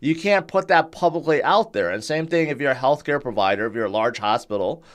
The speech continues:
you don't want patient data, you don't want names and social security numbers and,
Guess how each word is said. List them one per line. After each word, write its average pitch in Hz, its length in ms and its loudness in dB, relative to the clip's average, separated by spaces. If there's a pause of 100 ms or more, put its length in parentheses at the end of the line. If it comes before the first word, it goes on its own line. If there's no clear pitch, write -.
(280)
you 135 100 0
don't 165 160 6
want 156 220 4
patient 185 420 -2
data, 98 420 -2
you 123 120 -4
don't 143 160 0
want 123 240 0
names 131 420 -2
and 110 100 -4
social 131 320 -8
security 180 460 -4
numbers 165 340 2
and, 101 220 -4